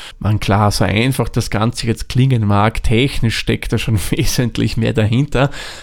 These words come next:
aber hier bei Nerdklärt wollen wir uns ja nicht so tief in die Materie reinfuchsen. Da wollen wir einfach verstehen, um was geht's denn bei dem Begriff überhaupt.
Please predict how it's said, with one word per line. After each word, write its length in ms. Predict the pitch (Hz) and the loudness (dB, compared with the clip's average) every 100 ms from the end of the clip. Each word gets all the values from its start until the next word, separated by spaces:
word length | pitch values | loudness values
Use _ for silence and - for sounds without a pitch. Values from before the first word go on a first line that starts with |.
| - | -4
aber 420 | 117 117 123 - | 0 2 2 -2
hier 240 | - 127 127 | -2 0 2
bei 120 | 113 | 2
Nerdklärt 640 | 143 139 - 117 107 104 | 0 -2 -4 -4 -4 -2
wollen 280 | 104 107 117 | 0 2 4
wir 100 | 113 | 2
uns 140 | 110 | 2
ja 80 | 110 | 2
nicht 240 | 107 101 - | 2 0 -2
so 260 | - 113 | 0 0
tief 400 | 120 - 117 117 | 0 -2 -2 0
in 100 | 120 | 0
die 80 | 107 | 0
Materie 920 | 104 101 101 104 104 107 107 104 101 - | -2 -2 -2 -2 -2 0 0 0 -2 -4
reinfuchsen. 840 | 101 101 113 127 123 123 - 117 - - - - - | -4 0 0 0 -2 -2 0 0 -2 -10 -18 -12 -2
Da 140 | 135 | 0
wollen 140 | 143 135 | 2 2
wir 100 | 110 | 0
einfach 320 | 113 113 117 | 0 0 -2
verstehen, 640 | - 113 - - 101 101 - | -2 -6 -4 -2 0 0 0
um 220 | 117 110 | 2 2
was 380 | 101 101 - - | 2 0 -4 -6
geht's 280 | - 104 - | -2 -2 -2
denn 180 | 98 98 | -2 -2
bei 140 | 92 | -2
dem 240 | 101 101 - | 0 -2 -2
Begriff 540 | 113 - 95 104 - | -4 -2 -2 -2 -4
überhaupt. 720 | - - - 113 - - - | -6 -6 -4 -2 -4 -6 -16